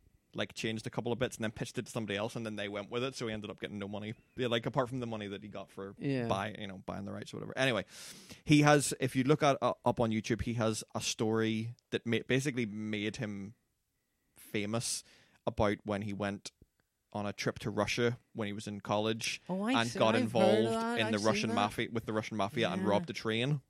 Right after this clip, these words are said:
Speaker 2: Yes, I've heard
Speaker 1: Um,
Speaker 2: that
Speaker 1: and that
Speaker 2: story.
Speaker 1: story kind of went viral, and,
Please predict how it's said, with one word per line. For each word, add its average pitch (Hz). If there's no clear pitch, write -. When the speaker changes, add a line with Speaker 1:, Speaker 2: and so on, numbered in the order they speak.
Speaker 2:
Yes, 175
I've 202
heard 131
Speaker 1:
Um, 104
Speaker 2:
that 98
Speaker 1:
and 113
that 113
Speaker 2:
story. -
Speaker 1:
story -
kind 107
of -
went 117
viral, 110
and, 107